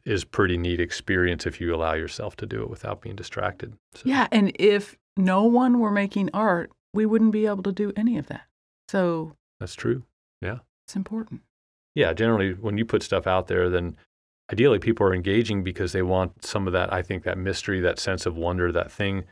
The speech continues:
Speaker 1: new stimuli that kinda just gets the, the wheels turning or the heart, you know, or any, you know, mind, body, and soul.
Speaker 2: And I, it's interesting 'cause we're talking about the fact that the world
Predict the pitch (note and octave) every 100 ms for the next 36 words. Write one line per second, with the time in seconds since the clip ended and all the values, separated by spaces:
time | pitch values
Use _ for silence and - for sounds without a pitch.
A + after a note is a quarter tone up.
0 | _ _ - A#2 A2+ A2+ G2 F#2+ F2+ F2+
1 | F#2 F2+ F2 - - G2+ F#2+ F2+ - G#2+
2 | F#2 - F2 E2 - _ _ _ A#2 A#2
3 | C3+ C3 - C3+ B2 B2 A#2+ A#2 G#2 G2
4 | F2+ E2+ - A2 G#2+ A2 - A2+ G2+ G2+
5 | G2+ F#2+ F#2 F#2 G#2+ G#2 G2+ - - E2
6 | D#2+ E2 F2+ F#2 F2+ - F2 F2 F2 E2+
7 | - F2 F2+ F#2 - _ _ _ _ _
8 | - F3+ C3 - C#3+ F#3+ - C#4+ D4+ A#3
9 | F3 F3 E3 F3 G3 F3+ F#3 G3 E3+ D3+
10 | D3+ D3+ D3+ D3 _ _ _ _ - D#3+
11 | C#3+ - D#3 D3+ D3 D#3+ - D3 C#3 C3+
12 | D3+ F#3 F#3+ F#3 F3 E3 D#3 D3